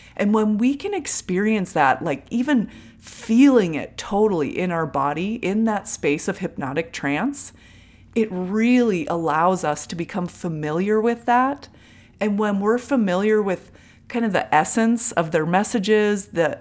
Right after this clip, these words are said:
the feeling of our connection together,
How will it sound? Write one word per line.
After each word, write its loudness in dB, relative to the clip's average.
the -2
feeling 2
of 0
our 2
connection -4
together, -4